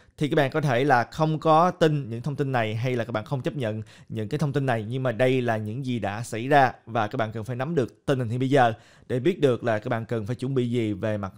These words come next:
phương diện, à, thị trường tài chính. Và các bạn cũng đã biết là ngày hôm qua cũng đã có một số những cái lãnh đạo của thế giới cũng đã nhắn tin hay là đã gửi thông báo, gửi thông tin là chúc mừng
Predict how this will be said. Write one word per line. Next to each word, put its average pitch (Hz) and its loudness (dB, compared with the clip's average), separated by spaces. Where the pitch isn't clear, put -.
phương 127 -2
diện, 110 -4
à, - -8
thị 131 -2
trường 127 -4
tài 107 -2
chính. 156 -2
Và 135 4
các 131 -6
bạn 143 2
cũng 131 -6
đã 143 2
biết 175 0
là 117 4
ngày 120 -4
hôm 131 -4
qua 131 4
cũng 123 -6
đã 127 -2
có 143 0
một 156 -6
số 165 2
những 113 -8
cái 143 2
lãnh 127 -2
đạo 117 6
của 120 -8
thế 139 -4
giới 147 2
cũng 123 -4
đã 113 0
nhắn 143 -4
tin 151 4
hay 131 0
là 113 0
đã 107 -4
gửi 110 -4
thông 135 -4
báo, 139 6
gửi 131 0
thông 151 -2
tin 151 4
là 120 2
chúc 220 -4
mừng 131 2